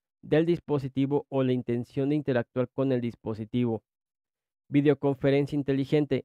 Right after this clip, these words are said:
Esta función requiere una cámara de video, un micrófono y un altavoz. Asistente de voz múltiple, M V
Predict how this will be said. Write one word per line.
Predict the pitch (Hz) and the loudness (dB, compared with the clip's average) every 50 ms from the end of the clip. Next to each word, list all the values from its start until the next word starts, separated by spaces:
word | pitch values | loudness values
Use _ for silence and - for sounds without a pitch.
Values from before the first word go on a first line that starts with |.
| _ _ | _ _
Esta | - 135 - 185 | -6 -2 -2 -2
función | 170 - 156 139 127 - 143 143 | 0 0 -2 -2 0 0 0 0
requiere | 151 147 - - 143 143 | -2 -2 0 0 2 2
una | 143 147 147 | 2 0 0
cámara | - - 139 135 139 139 135 | -2 -2 0 2 2 2 2
de | 123 120 | 2 0
video, | 110 120 113 131 135 139 139 139 - - _ | -2 0 2 4 4 4 4 2 0 -4 _
un | - 139 139 | -2 0 2
micrófono | 135 131 - - 131 135 - - 143 143 147 147 - - | 2 0 0 -2 -4 -4 -4 -2 -2 -2 -2 -2 -4 -4
y | - 135 | -4 -2
un | 143 151 | 0 0
altavoz. | 151 147 - - 123 120 120 123 127 131 - _ _ _ - | 0 -2 0 -2 -2 0 0 0 -2 -2 -6 _ _ _ -4
Asistente | 135 139 - - 156 143 - 147 143 139 160 160 | -4 -4 -2 -4 -8 -6 -2 -2 -2 0 2 2
de | 151 | 2
voz | 139 131 135 131 | 2 2 2 2
múltiple, | 139 147 151 143 - 139 123 - 123 120 117 - _ - | 2 0 0 0 -2 -4 -4 -2 -2 -2 -2 -4 _ -2
M | 139 143 151 156 160 151 - - _ | 0 0 2 2 2 0 -2 -6 _
V | 127 127 123 123 127 127 - | -6 -4 -2 0 0 -2 -2